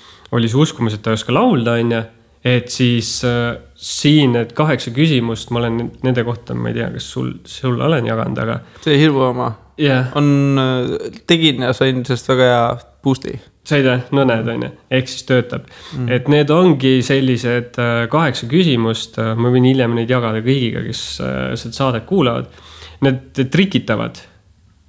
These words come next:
Speaker 1: Ehk siis need trikitavad mõistuse ära ja sealt tulevad välja tegelikult põhjused. Ja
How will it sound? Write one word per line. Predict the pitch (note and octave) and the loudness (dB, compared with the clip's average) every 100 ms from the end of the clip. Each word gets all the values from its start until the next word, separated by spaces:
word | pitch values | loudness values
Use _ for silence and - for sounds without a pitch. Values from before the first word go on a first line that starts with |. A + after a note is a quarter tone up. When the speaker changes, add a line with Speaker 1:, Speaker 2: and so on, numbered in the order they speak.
| _ _ - | _ _ -2
Speaker 1:
Ehk | B2+ - | -2 0
siis | B2+ | 0
need | C3 | 0
trikitavad | B2+ D#3+ C#3 - A#2+ A#2+ | 0 0 0 0 0 4
mõistuse | D#3 D#3+ - B2 C3+ | 4 2 -4 -2 0
ära | B2+ - - _ _ | 0 -2 -10 _ _
ja | B2+ B2+ A#2+ A#2 A#2 | 0 2 2 2 0
sealt | A2+ C#3 - | 0 -2 0
tulevad | B2+ A#2 | 0 0
välja | B2 B2 A2+ | 2 0 0
tegelikult | B2 A#2 - A2 - | 0 0 -4 -4 2
põhjused. | D3+ C3 A2+ A2+ - - - - - _ | 4 2 0 -4 -8 -20 -20 -20 -20 _
Ja | A#2 A#2 A2+ A2 | 0 2 2 0